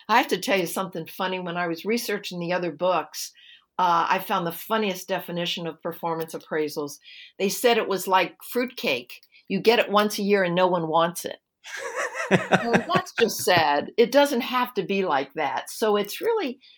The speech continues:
Speaker 1: can be a challenge, but it's an important part of a manager's job to build it into their structure,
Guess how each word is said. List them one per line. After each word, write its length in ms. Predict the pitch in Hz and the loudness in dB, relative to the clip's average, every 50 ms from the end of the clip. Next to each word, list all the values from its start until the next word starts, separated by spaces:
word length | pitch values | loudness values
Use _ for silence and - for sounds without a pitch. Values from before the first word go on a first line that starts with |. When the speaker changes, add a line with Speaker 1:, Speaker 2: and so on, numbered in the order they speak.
| _ _ - | _ _ -6
Speaker 1:
can 180 | - 302 294 302 | -2 -2 -2 0
be 100 | - 339 | -2 -2
a 100 | 349 349 - - - | -4 -4 -4 -4 0
challenge, 420 | 262 240 220 214 214 208 208 - | 2 2 2 2 0 -2 -4 -4
but 120 | 214 214 | -2 0
it's 160 | 214 202 208 - | 0 0 -2 -4
an 80 | 196 | -8
important 460 | 190 190 - - 277 269 - 208 226 | -8 -8 -2 2 2 2 2 2 -2
part 200 | - 220 196 196 | -2 -2 -2 -2
of 100 | 185 165 | -2 -4
a 40 | 175 | -4
manager's 600 | 170 170 175 180 180 175 175 170 175 165 165 170 - | -4 -2 -2 -2 -2 -2 -4 -4 -4 -4 -6 -6 -6
job 360 | - 190 180 175 170 165 - | -4 0 2 2 2 0 -2
to 120 | - 151 | -10 -6
build 280 | 143 196 214 214 202 202 | -2 -2 0 0 0 -4
it 80 | 196 | -4
into 280 | 165 180 175 175 - 170 | -6 -6 -6 -6 -8 -4
their 160 | 170 170 165 | -2 -2 -2
structure, 720 | 160 - - - 180 170 170 - - - 170 165 156 156 | -2 -4 -4 -2 -2 -2 -2 -4 -6 -4 -4 -4 -4 -6